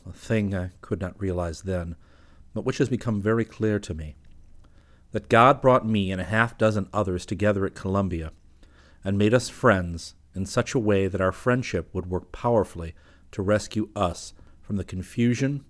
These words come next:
and the misery in which we had come to find ourselves, partly through our own fault and partly through a complex set of circumstances which might be grouped together under the heading of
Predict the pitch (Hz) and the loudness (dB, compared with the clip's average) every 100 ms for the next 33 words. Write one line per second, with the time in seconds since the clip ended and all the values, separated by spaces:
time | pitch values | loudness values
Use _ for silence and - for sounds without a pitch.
0 | 110 101 101 107 127 104 90 90 90 90 | -6 -2 0 2 2 0 -2 -4 -8 -10
1 | 90 95 - 98 98 - - 107 98 - | -4 -4 -2 -6 -6 -8 -4 -2 -2 -4
2 | 110 110 95 82 - 85 78 - - - | -2 0 -2 -4 -6 -8 -8 -14 -20 -20
3 | - - - - - - 147 123 107 - | -20 -20 -20 -20 -6 4 6 6 -2 0
4 | 107 107 98 - 120 104 110 - 107 101 | 0 0 -2 -2 0 2 0 -2 -4 -4
5 | - 123 113 107 - 107 95 - 117 110 | 2 2 2 -4 -2 -2 -2 -2 -2 0
6 | - 104 - 101 95 - 120 104 90 - | 0 -2 -4 -6 -6 0 0 0 -6 -8
7 | 90 - 92 - - - - - - 104 | -8 -8 -12 -12 -20 -20 -20 -20 -8 -4
8 | 127 127 - 113 104 143 - 117 110 101 | 2 2 2 -4 2 2 2 2 2 4
9 | 101 101 104 104 120 107 101 95 92 | 0 0 0 0 2 2 2 0 -2